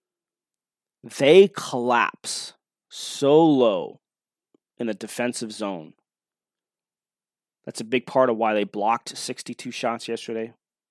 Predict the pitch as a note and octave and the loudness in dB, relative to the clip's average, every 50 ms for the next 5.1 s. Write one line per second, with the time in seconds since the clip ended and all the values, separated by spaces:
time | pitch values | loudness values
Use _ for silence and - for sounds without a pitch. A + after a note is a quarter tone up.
0 | _ - A2 A2 A2 G#2+ G#2 G2+ - - - B2+ - - B2 - - B2 A2 A2 | _ -10 -6 -6 -4 -4 -4 -6 -8 -8 -10 -12 -10 -12 -12 -10 -10 -10 -8 -6
1 | G#2 G#2 G#2+ - - - A2+ G#2+ G#2+ - - G#2 G2+ G2 G2+ - G2+ G2 G2+ G2 | -6 -6 -6 -6 -8 -8 -8 -8 -8 -8 -10 -10 -8 -10 -10 -10 -14 -16 -14 -16
2 | - - - G#2 G#2 A2+ A#2 - C#3+ C3+ B2+ B2+ C3 B2+ - - - - _ _ | -16 -16 -14 -10 -10 -10 -6 -2 -2 0 0 0 0 -2 -4 -10 -20 -20 _ _
3 | - G#2+ G#2+ G#2 G2+ G#2+ A2+ - - A#2 A2+ A#2 A2+ A2+ A2 G#2 - - A2 A2 | -10 -8 -6 -4 -4 -4 -6 -6 -6 -6 -6 -4 -4 -6 -6 -6 -6 -6 -6 -6
4 | A2+ - - A2 G#2 G#2 G#2+ A2 G#2+ G#2 - G#2+ G#2+ G#2+ G#2 G2 - G2+ G2 G2 | -6 -6 -8 -10 -10 -8 -6 -6 -6 -6 -8 -8 -8 -8 -10 -10 -10 -10 -10 -10
5 | G2 | -10